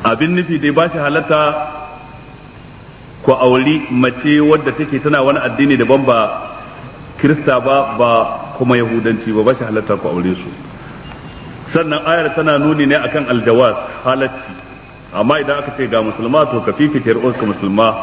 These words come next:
wajen aure, shi yafi sama ka je ka auro wadda take ba Yahudiya.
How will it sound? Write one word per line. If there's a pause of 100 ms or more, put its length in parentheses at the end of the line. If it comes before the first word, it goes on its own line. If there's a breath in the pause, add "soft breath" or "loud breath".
(240)
wajen
aure,
shi
yafi
sama
ka
je
ka
auro
wadda
take
ba
Yahudiya.